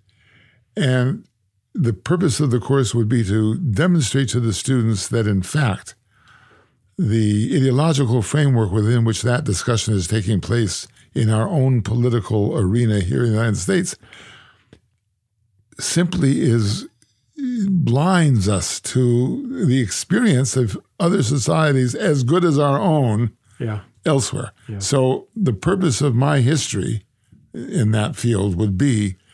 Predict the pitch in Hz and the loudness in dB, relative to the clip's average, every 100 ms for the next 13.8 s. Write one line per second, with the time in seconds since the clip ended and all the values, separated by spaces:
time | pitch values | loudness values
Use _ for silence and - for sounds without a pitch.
0 | - - - - - _ _ - 131 117 | -20 -20 -6 -6 -6 _ _ 0 2 2
1 | 139 180 151 - - - 123 123 110 - | 2 2 0 -4 -10 -4 0 0 -2 -2
2 | 185 185 120 147 143 110 107 147 156 - | -2 0 0 0 0 0 0 -2 -2 -6
3 | - _ _ _ _ _ - 123 - 123 | -10 _ _ _ _ _ -6 -4 -2 0
4 | 175 135 143 101 147 127 117 92 120 69 | 0 2 0 0 0 2 2 0 -2 -2
5 | - _ _ _ _ - 190 117 135 123 | -6 _ _ _ _ -6 -2 0 2 0
6 | 104 - 110 110 - - - _ - - | -2 -2 -2 -2 -6 -14 -16 _ -20 -20
7 | _ 127 101 - 120 101 87 85 - 131 | _ -4 -2 0 0 0 0 -2 -2 -2
8 | 110 98 _ _ - - - 170 131 120 | -4 -6 _ _ -20 -20 -8 -2 0 0
9 | 117 113 135 165 131 113 - 120 101 110 | 0 0 0 2 0 0 -2 -2 0 0
10 | 95 - _ _ _ _ _ - 160 113 | -2 -10 _ _ _ _ _ -6 -2 -2
11 | 101 117 123 123 - - 113 104 107 110 | 0 0 2 0 -4 -4 -2 -2 0 0
12 | 131 127 131 123 120 - 117 120 - 92 | 0 0 0 -2 -4 -8 -10 -10 -8 -4
13 | 87 143 131 147 143 139 120 | 0 0 -2 -2 -2 -2 -4